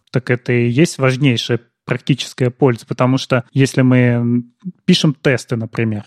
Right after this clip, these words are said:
для клиентского кода, но запускаем мы их в среде Node.js, мы не хотим там подкладывать какие-то транспиляции в другой код, который будет имитировать, там, полифилить эти решения. Мы хотим, чтобы оно работало абсолютно одинаково.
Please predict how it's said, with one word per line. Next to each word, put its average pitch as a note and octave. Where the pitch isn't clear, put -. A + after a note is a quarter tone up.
для B2+
клиентского C#3+
кода, B2
но D#3
запускаем C#3
мы A#2
их G#2+
в -
среде B2+
Node.js, A#2+
мы C3+
не C3
хотим F3
там C3+
подкладывать C3
какие-то B2+
транспиляции B2+
в A#2
другой A#2+
код, -
который C3+
будет C3
имитировать, C#3
там, A2
полифилить C3
эти A2
решения. A2+
Мы C#3
хотим, E3+
чтобы B2
оно B2+
работало B2
абсолютно A#2+
одинаково. A2+